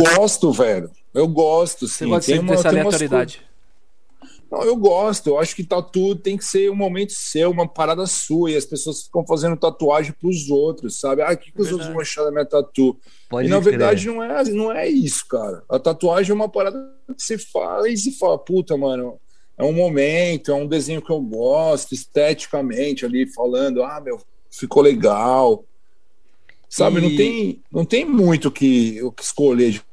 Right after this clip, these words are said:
Speaker 1: tatuagem, cara.
Speaker 3: Então, e, e, tipo, já era uma profissão que você tinha, né, antes, e aí você vo-, você
Speaker 1: Não.
Speaker 3: retomou agora, né? É isso?
Speaker 1: Não, então,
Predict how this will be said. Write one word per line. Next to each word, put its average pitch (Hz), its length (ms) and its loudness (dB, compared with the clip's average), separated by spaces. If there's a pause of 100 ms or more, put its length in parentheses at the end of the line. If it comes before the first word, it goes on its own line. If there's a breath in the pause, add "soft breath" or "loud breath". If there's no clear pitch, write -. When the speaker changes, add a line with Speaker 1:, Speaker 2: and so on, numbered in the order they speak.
Speaker 1:
tatuagem, 107 680 -2
cara. 107 360 -6 (560)
Speaker 3:
Então, 151 380 -2
e, 139 240 -6
e, 120 840 -6
tipo, 151 200 -12
já 156 120 0
era 170 120 2
uma 185 100 0
profissão 165 440 -6
que - 60 -18
você 156 140 -4
tinha, 185 360 -6
né, 180 220 0
antes, 160 560 -2 (460)
e 127 80 0
aí 135 160 0
você 160 140 -6
vo-, 143 140 4
você 120 120 4
Speaker 1:
Não. 117 160 4
Speaker 3:
retomou 165 400 2
agora, 139 460 2
né? 131 260 -4
É 117 100 -2
isso? - 360 -4 (760)
Speaker 1:
Não, 185 160 2
então, 123 340 0